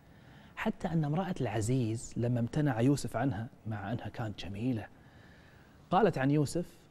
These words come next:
"ولقد راودته عن نفسه فاستعصم"، يعني تمنع بالله عني. فاستخدم أنت نفس السلاح، كلم ربك، كلمه.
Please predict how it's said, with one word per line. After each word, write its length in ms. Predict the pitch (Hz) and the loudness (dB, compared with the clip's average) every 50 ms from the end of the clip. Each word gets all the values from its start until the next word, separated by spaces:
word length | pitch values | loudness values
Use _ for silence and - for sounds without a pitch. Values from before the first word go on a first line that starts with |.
| - | -6
"ولقد 480 | 120 120 123 123 127 - - 127 123 135 | -2 0 2 2 2 2 0 0 2 2
راودته 680 | 127 131 131 135 139 143 139 - - 147 131 135 135 | 2 2 2 2 0 0 -2 -2 -4 -2 -2 -2 -2
عن 200 | 127 127 131 131 | -2 0 0 0
نفسه 540 | 135 143 139 - - - 131 120 123 120 113 - | 0 0 -2 -4 -6 -4 -4 -2 -2 -2 -4 -4
فاستعصم"، 1120 | - - 131 131 - - - - - - - 135 135 120 107 107 104 98 - - 113 98 101 101 95 95 87 85 - - - - - 147 | -6 -6 -6 -6 -6 -8 -10 -12 -12 -8 -4 -4 -2 -2 -4 -6 -10 -10 -8 -6 -6 -6 -6 -8 -10 -10 -12 -16 -18 -20 -20 -8 -2 0
يعني 400 | 127 131 135 120 139 151 160 180 - - - | 2 2 2 2 2 0 0 -2 -6 -10 -6
تمنع 720 | - 131 127 139 151 160 151 143 139 131 123 117 101 101 | -2 0 2 2 4 4 4 2 2 0 0 -2 -4 -2
بالله 440 | 110 120 120 120 120 127 147 156 147 | -2 0 2 2 2 2 0 0 -2
عني. 500 | 131 123 104 110 101 95 85 82 80 - - - - - - - - - - - - - - - - - - - | -4 -4 -4 -6 -8 -8 -8 -10 -12 -16 -18 -20 -20 -20 -20 -20 -20 -20 -20 -20 -20 -20 -20 -20 -20 -8 -2 -2
فاستخدم 460 | 240 214 - - 254 - 202 202 190 | 0 0 2 0 2 2 2 0 2
أنت 260 | 220 226 202 - - | 0 0 0 0 -2
نفس 260 | 202 233 - - - | -4 -4 -2 -2 -4
السلاح، 560 | 220 - - - 175 196 214 202 156 - - - - | -4 -2 -2 -2 -2 -2 -2 -4 -6 -10 -10 -4 2
كلم 360 | 214 240 254 240 220 196 170 | 4 6 6 6 4 2 2
ربك، 380 | 175 214 202 175 170 170 143 - - | 2 2 0 0 0 -2 -4 -6 -4
كلمه. 440 | - 165 160 160 175 196 180 143 135 | -2 0 2 2 2 0 -2 -4 -6